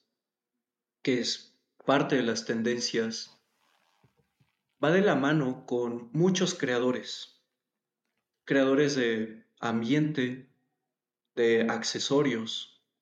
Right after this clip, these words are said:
de calzado, y tiene un impacto profundo en la sociedad, y yo creo que es un reflejo muy interesante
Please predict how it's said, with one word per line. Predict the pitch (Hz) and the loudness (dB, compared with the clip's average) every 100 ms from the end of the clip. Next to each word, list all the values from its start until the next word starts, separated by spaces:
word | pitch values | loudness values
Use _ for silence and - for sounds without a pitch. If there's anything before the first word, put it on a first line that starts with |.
| _ _ _ _ _ - | _ _ _ _ _ -8
de | 117 | -4
calzado, | 117 113 110 131 151 117 110 - _ _ _ _ _ _ _ _ _ _ _ _ _ _ _ - | 0 0 0 2 2 2 -4 -10 _ _ _ _ _ _ _ _ _ _ _ _ _ _ _ -2
y | 143 | 0
tiene | 165 156 | 2 2
un | 175 | 2
impacto | 165 147 147 - 160 | 0 0 0 0 0
profundo | 151 - 180 190 185 | -2 -2 2 4 4
en | 151 | 4
la | 127 | 0
sociedad, | - 113 127 139 202 - - _ _ _ _ _ _ _ - | -2 -4 0 0 0 -4 -18 _ _ _ _ _ _ _ -6
y | 143 | -2
yo | 139 147 | 2 2
creo | 160 165 | 2 0
que | 160 | 0
es | 147 160 | 0 0
un | 165 165 - _ _ _ _ - | 0 -2 -8 _ _ _ _ -12
reflejo | - 127 123 - 147 147 165 160 - _ _ _ _ _ _ - | -2 -2 -2 0 0 2 -2 -2 -6 _ _ _ _ _ _ -8
muy | 147 160 170 | 0 2 2
interesante | 165 165 170 170 165 135 - 147 147 147 113 113 | 0 -2 -2 -2 0 0 -2 -2 -2 -2 -6 -6